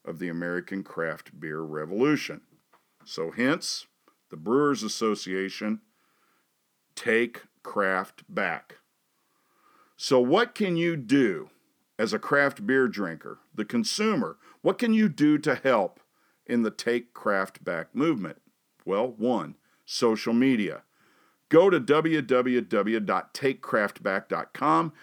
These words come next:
and share the tools they have there on their webpage on Facebook, Instagram, and Twitter. Number two, get involved in events with your local craft breweries and your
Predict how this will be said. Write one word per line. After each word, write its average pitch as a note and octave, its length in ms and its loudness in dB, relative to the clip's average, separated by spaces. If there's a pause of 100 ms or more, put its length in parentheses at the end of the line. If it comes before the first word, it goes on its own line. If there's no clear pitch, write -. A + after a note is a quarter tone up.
(160)
and G2 140 -10
share F3+ 300 0
the D#3+ 80 -2
tools B2+ 440 2
they A#2+ 200 2
have G#2+ 320 -2
there F2+ 400 0 (260)
on E2+ 160 -12
their C3 300 0 (200)
webpage F#2 580 -2 (200)
on D#2 140 -14
Facebook, C#3 560 -2 (100)
Instagram, G#2 580 -4
and F2 140 -8
Twitter. F#2 380 -4 (880)
Number E3 160 2
two, C3+ 360 0 (300)
get G#3 240 2 (160)
involved C3+ 560 4
in C3 160 0
events A#2 540 0
with A#2 200 0
your G#2+ 140 2
local B2+ 420 2
craft A#2+ 480 0
breweries A#2 480 0 (380)
and F3 400 2 (240)
your D3+ 380 4